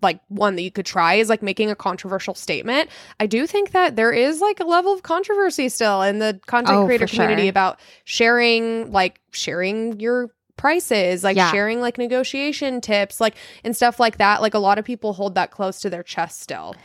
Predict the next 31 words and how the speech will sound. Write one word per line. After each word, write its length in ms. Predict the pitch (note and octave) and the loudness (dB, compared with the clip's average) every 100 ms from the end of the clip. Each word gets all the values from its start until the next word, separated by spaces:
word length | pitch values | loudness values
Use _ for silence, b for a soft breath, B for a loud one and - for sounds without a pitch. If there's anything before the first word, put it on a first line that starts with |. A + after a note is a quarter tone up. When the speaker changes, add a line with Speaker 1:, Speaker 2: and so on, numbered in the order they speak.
| B | B
Speaker 2:
Um, 180 | - A3+ | 2 4
one 160 | G#3+ G#3 | 4 2
of 80 | G#3+ | 0
the 60 | |
things 260 | A#3+ A3 G3+ | -2 0 2
I 80 | F#3 | 2
wanted 300 | F3 E3+ E3+ | 2 -2 -4
to 100 | F#3+ | -4
bring 240 | E3 E3+ | -4 -2
up 160 | E3 D#3 | -4 -4
about 320 | - F#3 F3 | -4 -2 -2
making 340 | F#3+ F#3 G3 F3+ | -2 -4 -4 -6
a 60 | |
controversial 640 | E3+ E3+ D#3+ F#3 E3 F3 E3 | -4 -6 -4 -2 -2 -2 -6
statement, 560 | - - F3 - G#3 - | -8 -6 -6 -2 -4 -2
and 160 | G3 | -4
so, 440 | F#3+ - F3+ F3 F3 B B B | -2 2 4 4 0 B B B
um, 440 | F#3 F3 E3 D#3 F#3+ _ - | 0 2 2 -2 -12 _ 0
we 80 | |
both 240 | G3+ G3 G#3 | 4 4 4
listened 240 | A#3+ B3+ | 2 2
to 60 | A#3+ | 0
the 80 | G3 | 0
Sex 260 | F#3+ - | -2 -2
with 80 | G3+ | -4
Emily 300 | - F3+ F3 | -2 -4 -4
podcast. 560 | F3 E3 - - E3 B3 | -4 -4 -4 -2 -2 0
Speaker 1:
Yes. 340 | G3 - - - | -2 -4 -8 -4
Speaker 2:
And 120 | G3+ | -2
she 340 | - G#3+ G3+ | -2 0 0
had 600 | G3+ - F#3+ F#3 F#3+ F#3+ | 0 0 2 4 4 2